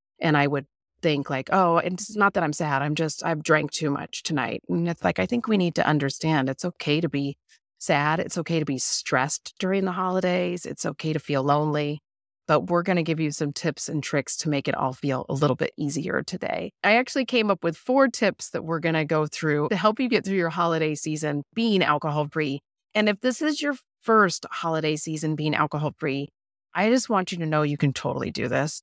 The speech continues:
Heather is proof you can do it. I'm proof you can do it. There's so many people in our community that have done it too. So it really is out there. It can happen. But the first tip is to focus on the positive.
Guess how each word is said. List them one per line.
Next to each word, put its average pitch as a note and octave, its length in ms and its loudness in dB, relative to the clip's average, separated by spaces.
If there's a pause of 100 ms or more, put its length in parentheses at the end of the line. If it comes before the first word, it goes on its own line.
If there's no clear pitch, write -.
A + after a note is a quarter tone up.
(120)
Heather A3 400 2
is A3+ 140 0
proof G3 340 -4
you F3+ 100 -4
can F3 180 -2
do E3 160 0
it. D#3+ 180 4 (180)
I'm F#3+ 160 2
proof F#3+ 300 0
you F3+ 120 2
can F3 180 2
do E3 200 2
it. D#3+ 220 6
There's D#3+ 160 -2
so F#3+ 140 4
many F3+ 160 2
people E3+ 320 2
in D#3 80 4
our D3+ 100 4
community E3 680 0
that D#3+ 140 2
have D3+ 120 2
done D3+ 200 2
it C#3 180 -2
too. D3+ 360 -4 (340)
So F3 300 2
it E3+ 140 -8
really G3 360 2
is E3 260 0 (100)
out D3 180 2 (100)
there. D3 440 2
It - 220 0
can C#3+ 300 -2
happen. C3+ 480 -2 (380)
But G3 140 -2
the G3 120 0 (180)
first A#3 580 2
tip D#3+ 260 -2 (100)
is D#3+ 200 -4
to F3+ 120 0
focus F3+ 500 0
on E3 160 0
the D3+ 80 0
positive. E3 640 -2